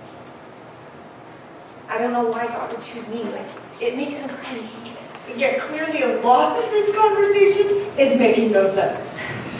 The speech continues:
Speaker 1: I know it sounds crazy, but you should have been there. The angel was so glorious, and he assured me that everything would be okay, and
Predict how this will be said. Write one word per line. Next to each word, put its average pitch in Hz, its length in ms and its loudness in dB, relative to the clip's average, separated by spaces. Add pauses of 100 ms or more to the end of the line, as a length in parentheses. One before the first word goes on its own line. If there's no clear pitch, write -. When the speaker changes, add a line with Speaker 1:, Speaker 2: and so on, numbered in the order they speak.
(140)
Speaker 1:
I 208 200 -10
know 240 360 0 (400)
it - 140 -4
sounds - 380 -8 (100)
crazy, 208 320 -2
but 190 200 -6 (1000)
you 214 60 -6
should 208 180 -8
have 190 140 -8
been - 180 -8
there. - 280 -10 (520)
The - 140 -8
angel 240 300 2
was 208 160 -4
so 233 480 0 (880)
glorious, 226 640 2 (580)
and 220 180 -2
he 254 300 -4
assured 254 500 -2
me 240 60 4
that 208 300 0 (280)
everything 262 400 -4
would 254 160 -4
be 240 120 -2
okay, 233 360 -4
and 208 140 -6